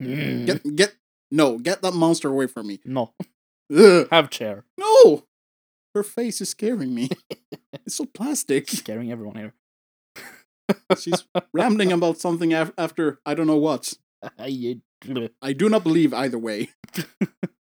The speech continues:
Speaker 1: But do, do you believe
Speaker 2: No!
Speaker 1: Oh.
Speaker 2: No!
Speaker 1: Arr. <laughs>
Speaker 2: Arr.
Speaker 1: But what, what more, um, if we have gone from this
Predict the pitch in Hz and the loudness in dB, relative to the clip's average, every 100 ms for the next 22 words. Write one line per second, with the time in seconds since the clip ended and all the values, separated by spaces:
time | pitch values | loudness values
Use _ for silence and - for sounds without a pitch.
0 | _ _ _ 135 - 214 180 214 208 180 | _ _ _ -10 -4 -4 -2 0 0 -2
1 | 180 175 220 294 170 - _ _ 127 110 | -2 6 12 12 12 4 _ _ -16 -14
2 | 90 - - 123 139 156 220 190 127 - | -16 -18 -12 -4 2 8 10 8 6 4
3 | 151 151 135 120 104 - 202 - 302 - | 6 8 8 6 2 0 0 0 0 2
4 | 208 - _ _ _ _ - 107 - - | 0 0 _ _ _ _ -8 -8 -10 -20
5 | - - _ _ _ _ _ - 180 180 | -20 -20 _ _ _ _ _ -4 -4 -4
6 | 196 _ 165 233 202 208 202 - - 165 | -8 _ -6 -4 -2 0 0 -2 -4 -2
7 | 160 156 151 147 - _ _ 151 175 202 | 0 -2 -6 -8 -10 _ _ -2 2 2
8 | 185 214 214 180 165 139 131 - | 4 4 4 2 2 0 -2 -6